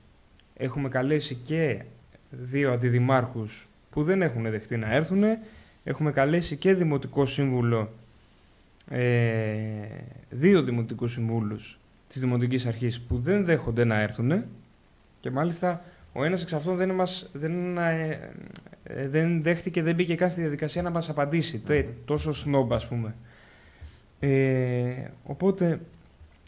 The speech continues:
Speaker 2: Οπότε
Speaker 1: νομίζω
Speaker 2: εμείς
Speaker 1: σ-
Speaker 2: πορευόμαστε με όσους καλούμε και συμφωνούν
Speaker 1: Ακριβώς.
Speaker 2: να έρθουν.
Speaker 1: Όσοι τολμούν και μπορούν έτσι να έρθουνε. Ε, οπότε απαντήσαμε. Καλούμε συνεχώς.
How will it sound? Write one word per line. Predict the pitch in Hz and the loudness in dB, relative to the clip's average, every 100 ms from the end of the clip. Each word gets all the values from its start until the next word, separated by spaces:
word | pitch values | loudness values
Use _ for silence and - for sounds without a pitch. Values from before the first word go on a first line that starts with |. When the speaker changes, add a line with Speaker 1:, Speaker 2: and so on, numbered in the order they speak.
| - | -4
Speaker 2:
Οπότε | - | 2
Speaker 1:
νομίζω | 147 147 - | 4 6 4
Speaker 2:
εμείς | 139 | 0
Speaker 1:
σ- | - | 2
Speaker 2:
πορευόμαστε | 127 117 113 117 104 - 92 | 4 6 4 2 0 -2 -6
με | 90 90 | 0 2
όσους | 98 98 87 - | 2 0 -6 2
καλούμε | 92 95 95 90 | 2 2 0 -2
και | 90 113 | -2 -2
συμφωνούν | - 101 160 175 101 | -2 -2 0 2 2
Speaker 1:
Ακριβώς. | 95 87 78 - - - | 0 -4 -6 -10 -18 -10
Speaker 2:
να | 90 85 | -2 0
έρθουν. | 87 - 160 196 - - - | 0 -2 -8 -8 -16 -12 -4
Speaker 1:
Όσοι | 160 160 | -2 -2
τολμούν | 156 156 160 156 131 113 - - - - - | 2 4 6 4 2 -2 -6 -16 -20 -20 -10
και | - | -6
μπορούν | 131 131 131 131 110 107 107 - - - _ - - - | -2 0 0 0 -2 -6 -10 -18 -20 -20 _ -20 -18 -10
έτσι | 127 120 120 | -10 -6 -4
να | 107 117 | -2 -2
έρθουνε. | 165 208 220 226 - - - - - | 0 -2 -2 -6 -12 -20 -20 -20 -8
Ε, | 147 151 151 151 147 147 | -2 0 2 2 0 -2
οπότε | - 226 208 | -6 -4 -2
απαντήσαμε. | 185 139 135 123 107 104 - | 0 0 0 -2 -6 -10 -12
Καλούμε | - 139 160 160 123 160 202 - - - - - - | -4 0 2 2 2 0 -4 -12 -20 -20 -20 -20 -20
συνεχώς. | - - 123 120 127 170 240 | -12 -4 -2 -2 0 0 -2